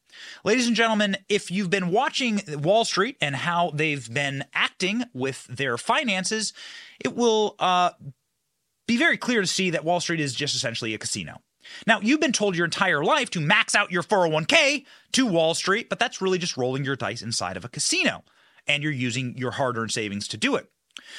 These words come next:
The only thing Wall Street guarantees is that they will always get paid, and you, if you win or lose, well, you might not. So stop letting the casino control your future. There's a better way to grow your nest egg.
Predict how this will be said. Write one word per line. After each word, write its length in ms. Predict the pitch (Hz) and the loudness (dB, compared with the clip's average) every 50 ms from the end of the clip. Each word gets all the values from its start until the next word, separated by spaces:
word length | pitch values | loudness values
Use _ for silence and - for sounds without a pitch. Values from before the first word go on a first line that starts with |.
| - - | -8 -6
The 120 | - 214 - | -6 0 4
only 320 | - 269 302 349 370 370 294 | 6 6 6 6 4 2 0
thing 240 | - 226 208 196 | 2 2 2 4
Wall 140 | 175 175 180 | 4 2 2
Street 180 | 170 - 165 147 | 2 0 -2 0
guarantees 460 | 151 151 151 - - 320 381 311 214 | 0 0 2 2 2 2 2 2 2
is 60 | 202 165 | 2 0
that 180 | 196 180 - | 0 0 2
they 180 | - 214 233 240 | 4 4 4 4
will 120 | 208 196 | 4 4
always 220 | 202 185 175 170 147 | 4 4 2 2 0
get 160 | 170 165 - | -2 0 2
paid, 220 | - 302 330 226 | 0 0 0 0
and 180 | 165 160 151 120 | -2 -4 -4 -2
you, 480 | 107 160 247 294 277 254 277 302 - _ _ _ _ _ _ _ _ _ _ _ - | 2 2 2 4 4 2 2 0 -2 _ _ _ _ _ _ _ _ _ _ _ -14
if 120 | - - | -10 -8
you 80 | 127 117 | -6 -2
win 240 | 110 170 190 180 | 0 0 0 2
or 100 | 160 139 | 0 0
lose, 460 | 143 202 294 339 285 277 285 - - - - | 2 2 2 4 2 2 0 0 -4 -6 -6
well, 280 | 269 269 294 311 294 - _ _ _ _ _ - | -6 -6 -4 -6 -6 -10 _ _ _ _ _ -6
you 100 | 208 233 | -2 0
might 160 | 240 233 220 | 0 0 0
not. 260 | 233 277 247 - - _ _ _ _ _ _ _ _ _ _ _ _ _ _ - _ _ _ _ | 0 -2 -4 -4 -8 _ _ _ _ _ _ _ _ _ _ _ _ _ _ -20 _ _ _ _
So 100 | - 294 | -4 2
stop 220 | - 277 269 262 | 4 4 4 4
letting 180 | 247 226 214 214 | 4 2 2 2
the 60 | 214 | 0
casino 340 | - 202 - - 156 139 139 | 0 -2 -2 -2 0 -2 -2
control 300 | 135 139 117 - 113 107 | -4 -4 -4 -4 -4 -4
your 80 | 104 101 | -4 -6
future. 360 | - - 85 80 - - - _ _ _ | -8 -10 -10 -10 -12 -16 -20 _ _ _
There's 120 | - 120 | -8 -6
a 40 | 110 | -4
better 280 | 101 - 139 160 220 254 | -2 0 0 0 0 0
way 160 | 175 127 120 | 0 -2 -2
to 80 | - 127 | -2 -4
grow 160 | 117 117 104 | -4 -4 -4
your 100 | 104 101 | -2 -2
nest 260 | 107 170 233 - - | 0 -2 -2 -2 -6
egg. 200 | - - - _ | -10 -14 -16 _